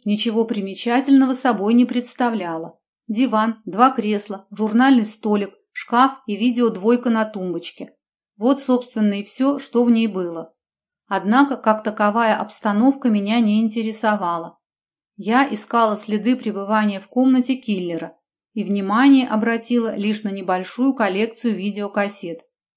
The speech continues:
И то лишь из простого любопытства. Вкусы Мартова в этом отношении оказались довольно посредственными. Конечно, здесь были все лидеры последнего времени по кассовым сборам,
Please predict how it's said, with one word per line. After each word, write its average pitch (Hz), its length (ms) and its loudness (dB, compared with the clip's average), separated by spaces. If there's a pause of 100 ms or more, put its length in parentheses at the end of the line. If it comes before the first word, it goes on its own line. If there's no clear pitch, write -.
(420)
И 208 120 -2
то 262 280 4
лишь 233 280 -2
из 208 160 -10
простого 226 500 -2
любопытства. 214 960 -2 (580)
Вкусы 277 320 2
Мартова 254 640 2
в 214 100 -4
этом 226 240 0
отношении 220 760 -4
оказались 208 640 0
довольно 214 460 0
посредственными. 190 1000 -6 (480)
Конечно, 254 640 2
здесь 202 300 -2
были 214 260 0
все 233 320 0
лидеры 240 460 2
последнего 202 680 -4
времени 247 480 4
по 185 140 2
кассовым 220 600 -2
сборам, 180 540 -8